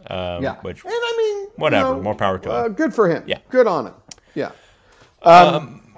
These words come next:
Speaker 2: I, I think one in, one interesting development, and,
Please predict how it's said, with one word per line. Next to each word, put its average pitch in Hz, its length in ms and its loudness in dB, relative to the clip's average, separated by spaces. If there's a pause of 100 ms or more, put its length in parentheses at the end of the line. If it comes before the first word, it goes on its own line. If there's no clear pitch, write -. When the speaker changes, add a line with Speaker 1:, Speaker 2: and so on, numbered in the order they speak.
(260)
Speaker 2:
I, 202 180 -8
I 247 120 2
think 262 280 0
one 233 220 2
in, 220 140 -2
one 180 500 2
interesting 165 540 -2
development, 127 500 -2 (300)
and, 135 500 -8